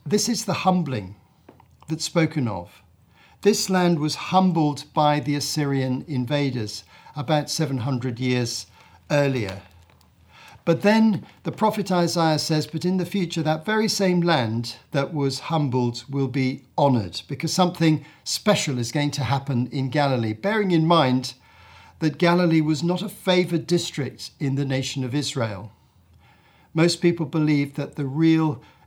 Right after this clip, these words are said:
important things happened in the south of the country, in Judea and around the capital city of Jerusalem. This was the northern district. But prophetically, Isaiah says,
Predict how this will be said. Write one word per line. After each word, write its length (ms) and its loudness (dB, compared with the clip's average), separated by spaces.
important 580 -2
things 320 -2
happened 460 -4
in 120 -4
the 80 -4
south 380 0
of 80 -8
the 80 -8
country, 420 -8
in 140 -4
Judea 720 2
and 200 -2
around 320 0
the 80 -4
capital 400 -6
city 540 -8
of 360 -4
Jerusalem. 720 0
This 240 -2
was 200 -2
the 100 0
northern 480 4
district. 640 -4
But 280 0
prophetically, 760 -2
Isaiah 480 0
says, 440 -2